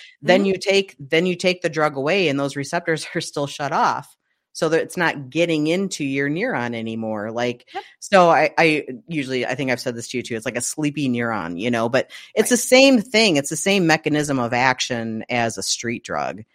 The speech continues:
Speaker 2: Yes.
Speaker 1: You know, people
Speaker 2: Yeah.
Speaker 1: are gonna hate that we said that, but
Speaker 2: Yep.
Speaker 1: let's just
Speaker 2: It,
Speaker 1: call
Speaker 2: it's,
Speaker 1: it what it
Speaker 2: it
Speaker 1: is.
Speaker 2: is.
Speaker 1: I'm,
Speaker 2: It
Speaker 1: I'm
Speaker 2: is.
Speaker 1: tired of, you know, sidestepping around these hard conversations
Speaker 2: Right.
Speaker 1: just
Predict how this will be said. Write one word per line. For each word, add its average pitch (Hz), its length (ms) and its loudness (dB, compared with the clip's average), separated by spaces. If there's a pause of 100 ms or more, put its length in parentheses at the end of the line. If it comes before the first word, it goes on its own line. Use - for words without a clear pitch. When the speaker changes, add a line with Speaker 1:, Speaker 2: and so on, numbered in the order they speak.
(160)
Speaker 2:
Yes. 165 160 -6
Speaker 1:
You 123 100 4
know, 113 460 0
people 147 240 -4
Speaker 2:
Yeah. - 60 -2
Speaker 1:
are - 20 -6
gonna - 140 -12 (120)
hate 320 240 6
that - 100 -2
we 269 140 4
said 277 300 2
that, 131 360 2
but 143 400 6 (460)
Speaker 2:
Yep. 190 80 2
Speaker 1:
let's - 220 0
just 180 180 -6
Speaker 2:
It, - 80 -4
Speaker 1:
call 165 220 4
Speaker 2:
it's, 185 80 2
Speaker 1:
it - 40 -4
what 165 160 2
it 175 100 4
Speaker 2:
it - 100 4
Speaker 1:
is. 113 160 2
Speaker 2:
is. - 40 -4
Speaker 1:
I'm, 127 220 0
Speaker 2:
It 131 100 2
Speaker 1:
I'm 175 200 6
Speaker 2:
is. - 80 -6 (100)
Speaker 1:
tired 190 380 4
of, 131 360 -2 (460)
you 143 120 -6
know, 127 360 -2 (360)
sidestepping 160 1000 0
around 135 420 -2
these 127 200 -4
hard 135 280 -4
conversations 135 800 -6
Speaker 2:
Right. 160 160 0
Speaker 1:
just 135 160 -2